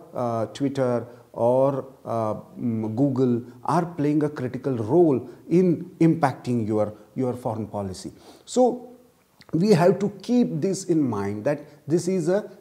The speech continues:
changing, uh, thing. But even in this change, there are certain fundamentals that continues over the period of time and that are shaped,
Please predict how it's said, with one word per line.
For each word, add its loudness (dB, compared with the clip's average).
changing, 8
uh, 6
thing. -6
But 4
even 8
in 8
this 0
change, -6
there 8
are 2
certain 2
fundamentals 0
that -6
continues 2
over 0
the -4
period -2
of -8
time -4
and -2
that -2
are -2
shaped, 2